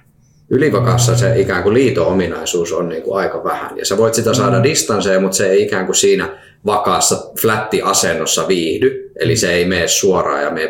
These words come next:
Speaker 1: pitkälle. Sen takia se on
Speaker 2: Mm.
Speaker 1: ylivakaa kiekko, kun se liito-ominaisuus on ikään kuin kärsinyt sen vakauden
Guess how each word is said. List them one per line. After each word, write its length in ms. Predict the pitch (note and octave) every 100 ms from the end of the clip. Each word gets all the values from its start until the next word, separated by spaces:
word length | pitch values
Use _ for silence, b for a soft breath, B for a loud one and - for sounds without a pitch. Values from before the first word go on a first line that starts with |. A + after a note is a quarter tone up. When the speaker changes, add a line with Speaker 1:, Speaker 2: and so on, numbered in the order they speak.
| -
Speaker 1:
pitkälle. 500 | F#2+ F#2+ - - A2
Sen 180 | A2 A2
takia 200 | A2 F2+
se 80 | F2+
on 100 | D#2
Speaker 2:
Mm. 80 | G#2
Speaker 1:
ylivakaa 500 | G2 E2 D#2 D#2 C2
kiekko, 380 | E2 D#2 - -
kun 80 |
se 140 | F2+ E2
liito-ominaisuus 840 | F#2 - A#1 A1 - G1+ - -
on 100 | -
ikään 220 | D2 D2 C#2+
kuin 120 | -
kärsinyt 580 | F#2+ G2 E2 D2+ F2 -
sen 160 | E2+
vakauden 600 | F2+ F2+ D#2+ C#2+ - -